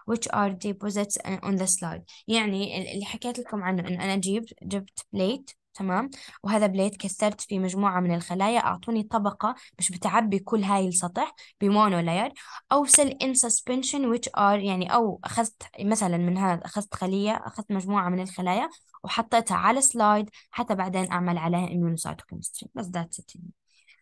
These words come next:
طيب، هلأ البروسيجر بدنا، بدنا نركز هون. البروسيجر طبعًا هاي البروسيجر تابعة لمين؟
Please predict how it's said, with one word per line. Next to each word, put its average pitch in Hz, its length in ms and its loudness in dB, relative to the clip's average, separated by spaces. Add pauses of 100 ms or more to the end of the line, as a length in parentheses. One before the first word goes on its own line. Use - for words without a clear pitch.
(140)
طيب، 180 200 2
هلأ 214 220 2
البروسيجر 240 560 0
بدنا، 190 360 0
بدنا 202 240 0
نركز 285 420 -2
هون. 208 400 0 (320)
البروسيجر 226 520 -2
طبعًا 208 340 -2
هاي 240 100 0
البروسيجر 233 520 -2
تابعة 254 380 -2
لمين؟ 190 380 2